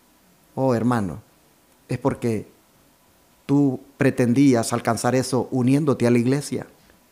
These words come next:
Con bautizarte. Mira, lo que acaba de decir Leo es importante. Si no estudias la Biblia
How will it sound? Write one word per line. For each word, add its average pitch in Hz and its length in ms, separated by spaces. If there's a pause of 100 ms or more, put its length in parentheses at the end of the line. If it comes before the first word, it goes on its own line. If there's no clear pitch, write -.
(420)
Con 135 120
bautizarte. 131 800 (540)
Mira, 127 360 (420)
lo 117 160
que 120 80
acaba 127 180
de 131 60
decir 123 200
Leo 127 240
es 113 60
importante. 113 760 (340)
Si - 240
no 117 120
estudias 127 600
la 95 140
Biblia 95 500